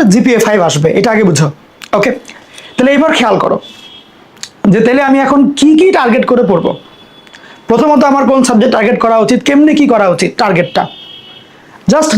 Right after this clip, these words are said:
গাধার খাটনি খাটবো না আমরা এই মোমেন্টে, যেহেতু হাতে সময় অল্প। এখন আমরা এক্সাম স্ট্যান্ডার্ড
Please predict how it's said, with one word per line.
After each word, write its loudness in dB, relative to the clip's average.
গাধার 0
খাটনি 0
খাটবো 0
না 0
আমরা 0
এই 0
মোমেন্টে, 0
যেহেতু 0
হাতে -2
সময় 0
অল্প। -4
এখন -2
আমরা 2
এক্সাম 0
স্ট্যান্ডার্ড 0